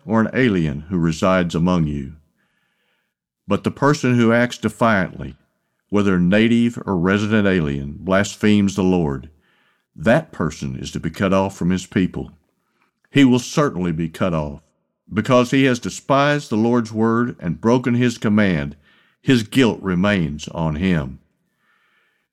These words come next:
When the Israelites were in the wilderness, they found a man gathering wood on the Sabbath day. Those who found him gathering wood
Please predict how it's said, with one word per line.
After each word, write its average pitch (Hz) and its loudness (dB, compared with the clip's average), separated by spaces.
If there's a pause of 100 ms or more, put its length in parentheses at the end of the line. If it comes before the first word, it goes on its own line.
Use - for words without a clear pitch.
(360)
When 147 4
the 131 4
Israelites 139 2
were 107 2
in 120 4
the 117 2
wilderness, 90 0 (100)
they 113 2
found 139 0
a 107 -2
man 113 0
gathering 107 2
wood 90 0
on - -8
the 82 -2
Sabbath 82 0
day. 73 -8 (840)
Those 165 2
who 139 0
found 143 -2
him 104 0
gathering 104 0
wood 95 0